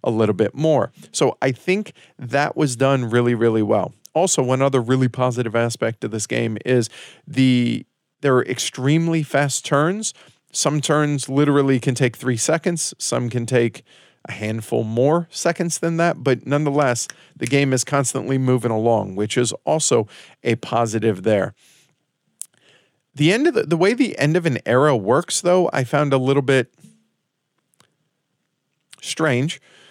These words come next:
There are two different ways that an era can end. There are contracts that you can fulfill, so they're goals that can be met.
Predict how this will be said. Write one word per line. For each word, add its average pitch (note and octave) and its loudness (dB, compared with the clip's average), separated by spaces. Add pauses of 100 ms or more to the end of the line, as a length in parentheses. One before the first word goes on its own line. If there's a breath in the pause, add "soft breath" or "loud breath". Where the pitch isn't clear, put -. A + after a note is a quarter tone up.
(180 soft breath)
There D3+ 2
are C#3 4
two G3+ 0
different F#3+ 0
ways D#3 2
that C#3 2
an C3+ 2
era A#2 2
can C3+ -4
end. C3+ 2
There D#3+ 4
are B2 0
contracts D3 -2
that A#2+ -2
you A#2+ -2
can A#2 -4
fulfill, A#2 0
so B2+ 2
they're C#3+ 0
goals A#2 2
that A#2+ -4
can A2+ -4
be A2 -4
met. G#2+ -6